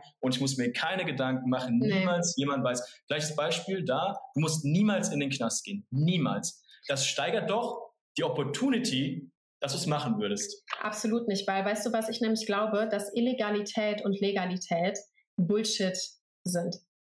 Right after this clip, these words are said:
Speaker 2: Ich
Speaker 1: Okay.
Speaker 2: glaube daran einfach gar nicht. Das sind für mich
Speaker 1: Okay.
Speaker 2: dumme, dumme, dumme Kategorien. Ich glaube, wenn ich ein guter Mensch bin,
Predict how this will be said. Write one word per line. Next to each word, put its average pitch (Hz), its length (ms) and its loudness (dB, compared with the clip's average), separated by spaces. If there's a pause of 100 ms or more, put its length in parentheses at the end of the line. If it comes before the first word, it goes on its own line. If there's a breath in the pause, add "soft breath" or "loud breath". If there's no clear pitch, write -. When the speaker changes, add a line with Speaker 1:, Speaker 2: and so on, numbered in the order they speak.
(260)
Speaker 2:
Ich 143 60 0
Speaker 1:
Okay. - 80 -2
Speaker 2:
glaube 220 300 0
daran 185 280 0
einfach 180 400 -2
gar 180 260 0
nicht. 170 280 -8
Das 190 160 0
sind 208 140 0
für 220 80 0
mich 214 140 4
Speaker 1:
Okay. 139 340 0
Speaker 2:
dumme, 247 540 2
dumme, 254 340 2
dumme 240 280 4
Kategorien. 214 680 2 (320 loud breath)
Ich 262 180 0
glaube, 208 400 2
wenn 214 140 2
ich 208 120 2
ein 214 80 4
guter 233 260 2
Mensch 214 320 2
bin, 214 100 2